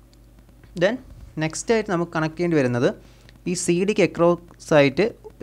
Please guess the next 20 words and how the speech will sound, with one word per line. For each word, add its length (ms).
രണ്ട് 260
കപ്പാസിറ്റർ 460
കണക്ട് 180
ചെയ്യുന്നു. 220
ഫസ്റ്റ് 240
നമ്മൾ 180
കണക്ട് 200
ചെയ്യുന്ന 220
സി 200
വൺ 140
കപ്പാസിറ്റർ 520
ആണ്. 120
സർക്യൂട്ട് 360
ഡയഗ്രാമിൽ 340
കാണിച്ചിട്ടുള്ളത് 480
അനുസരിച്ച് 400
കണക്ട് 240
ചെയ്യുക. 180
അപ്പോൾ 200
അതിൻ്റെ 200